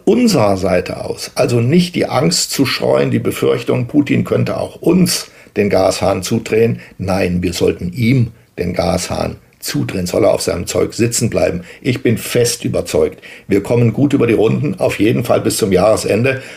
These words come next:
Und bis zum Jahresende lassen wir uns ein paar Lösungen einfallen, dass wir auch im Winter die Industrie nicht gegen die Wand fahren. Frieren werden wir sowieso nicht,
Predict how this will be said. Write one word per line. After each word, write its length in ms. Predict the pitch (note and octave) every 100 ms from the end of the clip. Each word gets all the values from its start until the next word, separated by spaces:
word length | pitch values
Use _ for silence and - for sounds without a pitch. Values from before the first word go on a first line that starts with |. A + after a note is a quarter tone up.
| -
Und 220 | - A#2 A#2
bis 220 | F3 F3
zum 160 | B2
Jahresende 800 | G#2+ A3 C#3 C#3 C#3 C#3+ C3+ C3+ -
lassen 340 | C3 A#2 -
wir 120 | A#2+ F#2
uns 360 | A#2 A#2+ -
ein 240 | - A2 F#2
paar 400 | G2 G#2+ B2+ - -
Lösungen 440 | - F3+ F3 A2+ F#2
einfallen, 720 | - F#2 - G2 A2 C#3 D#3+ - - -
dass 200 | B2+ B2
wir 180 | A#2+ -
auch 120 | A#2+
im 140 | A2+
Winter 520 | G#2 D#3+ F3 G2+ E2 - - _
die 120 | A#2
Industrie 440 | B2+ A2+ - A2+ A#2
nicht 180 | A2+
gegen 160 | - G#2
die 100 | G#2+
Wand 240 | F#2+ G#2+
fahren. 260 | - E2 E2+
Frieren 460 | - - F#2+ F3 C3+
werden 240 | C#3 C#3
wir 120 | B2
sowieso 400 | A#2 G2 F#2 G#2+
nicht, 280 | D3 F#3 -